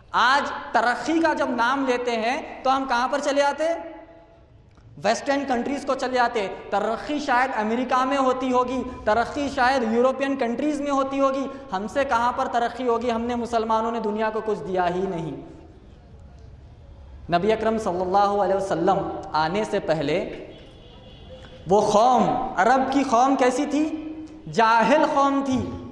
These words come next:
कैसी थी? जाहिल कौम। जहालत की हद क्या थी? अगर एक की बकरी या मुर्गी दूसरे के कबीले में चले गई तो सालों साल लड़ ले रहे,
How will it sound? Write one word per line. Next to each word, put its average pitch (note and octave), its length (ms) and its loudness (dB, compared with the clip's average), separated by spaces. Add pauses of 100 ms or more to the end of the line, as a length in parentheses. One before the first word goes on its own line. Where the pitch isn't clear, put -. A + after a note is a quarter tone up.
(220)
कैसी A3+ 220 0
थी? D4 180 0
जाहिल A3 520 4
कौम। C4 400 2 (240)
जहालत A#3+ 560 2
की C4 60 0
हद C#4+ 180 2
क्या C#4 220 2
थी? D4 300 -4 (340)
अगर B3+ 260 2
एक C#4 720 2
की C#4+ 580 -6 (400)
बकरी G3 400 -4
या A3+ 100 2
मुर्गी G3+ 340 -2
दूसरे G#3+ 340 -2
के A3+ 120 -4
कबीले G#3 420 -2
में A3 100 0
चले G3+ 300 0
गई B3 160 4
तो C4+ 120 0
सालों G#3+ 400 2
साल B3 640 2 (440)
लड़ B3+ 240 4
ले C4 220 4
रहे, B3 200 4